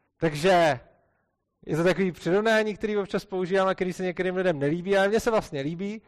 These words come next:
když stát, a to jsme viděli, před rokem osmdesát devět prokázal, že není schopen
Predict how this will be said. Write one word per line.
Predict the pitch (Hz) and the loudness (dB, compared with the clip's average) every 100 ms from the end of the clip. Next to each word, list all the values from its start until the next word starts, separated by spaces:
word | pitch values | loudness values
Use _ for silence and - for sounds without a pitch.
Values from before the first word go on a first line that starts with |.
| _ _ _ _ _ _ _ _ _ _ _ | _ _ _ _ _ _ _ _ _ _ _
když | 156 214 247 | -6 -4 -4
stát, | - 175 147 147 160 - _ - | -2 0 0 -2 -6 -14 _ -10
a | 151 | -6
to | 170 | -4
jsme | 180 | -4
viděli, | 156 156 151 139 131 120 _ _ _ | -4 -2 -2 -2 -6 -12 _ _ _
před | 202 220 | -8 -4
rokem | 254 240 | 0 0
osmdesát | 233 247 233 - 220 | 0 -2 -2 2 2
devět | 220 214 - | 4 2 2
prokázal, | 202 - 175 151 127 113 113 - _ - | 0 2 2 2 -2 -8 -8 -14 _ -8
že | 147 | -4
není | 170 262 285 | 0 -2 -2
schopen | - - 190 139 107 107 | -6 -2 -2 -2 -6 -10